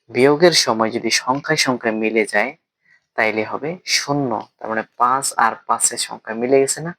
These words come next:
বিয়োগের ক্ষেত্রে সংখ্যায় সংখ্যায় যদি মিলে যায়, তাইলে হবে শূন্য। আশা করি তোমরা যোগ বিয়োগ বুঝতে পেরেছো। অনেক ধৈর্য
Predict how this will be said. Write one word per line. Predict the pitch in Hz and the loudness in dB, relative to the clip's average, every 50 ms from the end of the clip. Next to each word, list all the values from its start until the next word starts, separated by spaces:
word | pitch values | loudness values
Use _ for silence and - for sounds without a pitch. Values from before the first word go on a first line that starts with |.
| _ _ _ _ - - - - _ _ _ - | _ _ _ _ -20 -20 -20 -20 _ _ _ -4
বিয়োগের | 113 120 123 123 123 143 143 | 2 2 4 4 4 2 2
ক্ষেত্রে | 139 - 135 - - - 135 | 0 -4 -6 -6 -2 0 0
সংখ্যায় | 131 - - 110 113 120 - 135 135 135 | 0 0 -2 -4 -6 -4 -4 -4 -2 -2
সংখ্যায় | - 123 120 123 127 123 | -2 -4 -4 -4 -4 -4
যদি | 123 123 117 120 | -4 -4 -8 -8
মিলে | 110 107 104 104 107 107 113 120 | -8 -6 -6 -6 -6 -6 -8 -6
যায়, | 131 127 131 | -6 -6 -4
তাইলে | - 117 107 101 107 | -2 -2 -2 -2 -4
হবে | 104 101 98 - 131 151 - _ _ _ _ _ _ _ _ _ _ - | -8 -10 -8 -6 -8 -8 -8 _ _ _ _ _ _ _ _ _ _ -14
শূন্য। | - - - - - 117 110 104 101 98 98 98 95 98 - _ _ _ _ _ _ _ _ _ - | -8 -6 -6 -4 -4 -4 -4 -4 -6 -8 -8 -8 -10 -10 -12 _ _ _ _ _ _ _ _ _ -6
আশা | 113 117 - - 110 | -4 -2 -2 -2 0
করি | 113 113 113 | 0 -2 -2
তোমরা | 123 117 113 117 117 | -2 -4 -4 -4 -4
যোগ | - - 113 107 - | -4 -4 -4 -4 -4
বিয়োগ | - 113 107 113 120 | -4 -6 -6 -6 -6
বুঝতে | 117 110 - - 104 | -10 -12 -10 -10 -8
পেরেছো। | 110 104 104 - - 123 139 151 _ _ _ _ _ _ _ - - - _ - | -8 -8 -6 -6 -6 -8 -8 -14 _ _ _ _ _ _ _ -20 -20 -20 _ -4
অনেক | 123 120 120 113 - | -2 -2 -2 -2 -4
ধৈর্য | - 110 107 - | -6 -6 -4 -4